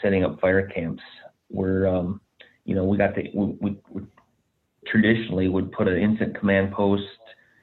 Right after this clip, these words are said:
um, sleeping, food, maybe all in one location. And this year we're trying to spread out where the incident command post may be located miles away from the base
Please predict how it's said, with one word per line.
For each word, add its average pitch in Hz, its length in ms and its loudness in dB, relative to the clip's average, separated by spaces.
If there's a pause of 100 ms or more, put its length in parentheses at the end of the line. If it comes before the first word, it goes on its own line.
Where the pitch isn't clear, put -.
(220)
um, 92 520 -4 (260)
sleeping, 104 680 4 (200)
food, 104 440 2 (300)
maybe 101 320 2
all 92 260 2
in 87 140 -2
one 92 240 2
location. 92 640 -2
And 90 160 -2
this 104 100 0 (120)
year 98 100 2
we're 92 180 -2
trying 95 240 0
to 98 140 -8
spread 92 240 0
out 90 260 -2
where 92 300 -4 (220)
the 107 60 4
incident 110 360 2
command 104 320 2
post 98 300 -2
may 98 160 4
be 92 160 0
located 92 680 -2 (640)
miles 104 440 2
away 95 580 2
from 95 160 0
the 90 60 0
base 95 400 -2